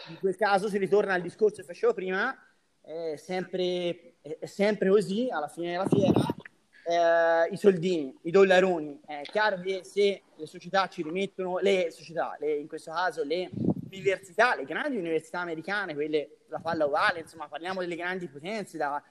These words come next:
Alabama, L S U, Michigan, Ohio State, Penn State, quelle che hai, Notre Dame, quelle che hai, insomma, nominato anche tu prima, Ruben. Chiaro che nessuno vuol pagare cause milionarie a, a studenti atleti che,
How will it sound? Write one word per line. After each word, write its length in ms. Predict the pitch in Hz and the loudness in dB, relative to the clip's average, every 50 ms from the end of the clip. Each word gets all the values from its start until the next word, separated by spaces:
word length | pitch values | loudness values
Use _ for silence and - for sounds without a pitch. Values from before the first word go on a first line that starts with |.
| _ _ _ _ _ _ _ _ _ _ | _ _ _ _ _ _ _ _ _ _
Alabama, 600 | - 151 151 156 160 180 196 202 202 202 185 180 | -4 -2 -2 0 2 2 2 2 2 2 0 0
L 140 | 175 175 170 | 0 -2 -4
S 160 | - - - | -8 -10 -6
U, 540 | 202 220 226 220 208 202 190 185 180 175 170 | -4 -2 -2 -2 -2 -4 -4 -4 -6 -6 -6
Michigan, 540 | 170 180 202 220 208 - 190 170 175 170 170 | -6 -4 -6 -6 -6 -8 -8 -8 -6 -4 -4
Ohio 220 | 170 170 170 165 | -2 -2 -2 -2
State, 540 | 160 - - 202 214 208 196 185 - 185 165 | -4 0 2 4 4 4 2 0 -4 -8 -8
Penn 100 | 147 160 | -8 -10
State, 760 | 156 - - 214 220 208 196 185 - - 190 180 165 - _ _ _ _ _ | -10 -4 -2 0 2 2 2 0 -2 -2 -2 -2 -2 -4 _ _ _ _ _
quelle 220 | - 196 214 208 | -6 -2 -2 -2
che 100 | - 175 | 0 0
hai, 480 | 160 180 190 196 196 196 190 185 180 175 | 0 0 0 0 -2 -4 -6 -6 -6 -6
Notre 240 | 170 180 165 175 160 | -6 -6 -8 -8 -4
Dame, 380 | 165 185 202 214 202 185 165 | -2 0 0 0 0 -2 -4
quelle 240 | 160 175 202 202 190 | -4 -2 -2 -2 -2
che 40 | 170 | -2
hai, 100 | 180 196 | -2 -6
insomma, 360 | 180 - 185 180 170 156 151 | -6 -8 -10 -12 -10 -10 -8
nominato 520 | 156 160 165 180 175 175 180 208 214 185 175 | -8 -8 -8 -8 -8 -6 -4 -2 -2 -2 -4
anche 220 | 165 160 - 175 | -6 -8 -10 -10
tu 160 | 170 196 180 - | -10 -10 -8 -6
prima, 440 | - 202 202 196 185 170 160 160 160 | -6 -6 -6 -4 -4 -4 -4 -2 -2
Ruben. 640 | 170 185 196 175 185 208 240 262 262 220 - _ _ _ _ _ _ _ _ _ _ | -2 -4 -4 -2 0 0 0 0 -4 -6 -10 _ _ _ _ _ _ _ _ _ _
Chiaro 220 | - 214 214 233 202 | -2 0 2 2 0
che 160 | 170 180 196 | 0 -4 -6
nessuno 320 | 185 170 156 - 214 254 | -6 -8 -6 -4 -4 0
vuol 160 | 233 208 185 - | 2 2 2 2
pagare 600 | 180 170 175 175 180 180 180 180 180 180 175 175 | 2 -2 0 0 0 0 0 0 0 -2 -2 -2
cause 380 | - 185 196 208 202 160 196 | -2 0 0 0 2 0 -2
milionarie 800 | 196 196 196 190 190 185 190 185 190 196 208 220 220 220 220 202 | -2 -2 -2 -4 -4 -4 -2 -2 0 0 2 2 2 2 2 -2
a, 600 | 165 165 165 160 160 156 160 165 160 156 156 151 156 | -4 -4 -4 -4 -4 -4 -4 -6 -6 -6 -8 -10 -10
a 40 | |
studenti 380 | 151 - - 180 196 196 190 202 | -12 -12 -10 -8 -8 -6 -4 -4
atleti 400 | 202 175 180 190 196 196 214 196 | -4 -2 -2 -2 -2 -2 -4 -4
che, 300 | 185 180 180 190 190 - | -2 -2 -4 -4 -8 -12